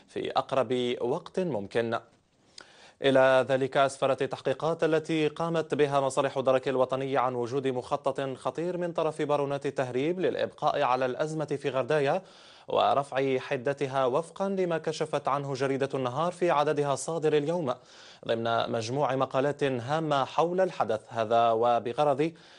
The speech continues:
تنفيذ عمليات تهريب المخدرات، وهو ما يؤكده حجز كميات هامة من المخدرات منذ بداية الأزمة بالمنطقة.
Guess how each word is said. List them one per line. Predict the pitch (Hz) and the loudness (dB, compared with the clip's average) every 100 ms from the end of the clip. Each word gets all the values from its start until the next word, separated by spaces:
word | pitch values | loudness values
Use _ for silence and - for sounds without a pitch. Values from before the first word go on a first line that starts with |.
| - | -8
تنفيذ | 151 139 170 156 | -6 -2 0 2
عمليات | 143 147 139 147 147 | 2 2 2 0 0
تهريب | 143 135 143 | -6 -2 0
المخدرات، | 139 135 - 131 135 165 175 | 0 -2 -2 0 2 0 -2
وهو | 180 165 165 | -4 0 0
ما | 160 | 0
يؤكده | 151 - 151 202 175 156 170 | -2 -2 -2 0 0 0 0
حجز | - 135 127 | 0 -2 0
كميات | 139 139 135 135 135 | -2 -2 0 -2 0
هامة | 135 123 160 175 160 | -2 -2 -4 -2 0
من | 156 139 135 | 0 0 -2
المخدرات | 131 123 135 120 127 151 170 143 | -2 -2 -2 0 0 0 -4 -6
منذ | 147 180 170 | -4 -2 -2
بداية | 156 127 135 131 | -2 0 0 0
الأزمة | 135 120 117 123 123 123 | -2 -2 -4 0 0 0
بالمنطقة. | 110 127 165 165 113 117 120 123 | -2 -2 -2 -2 -2 -2 2 0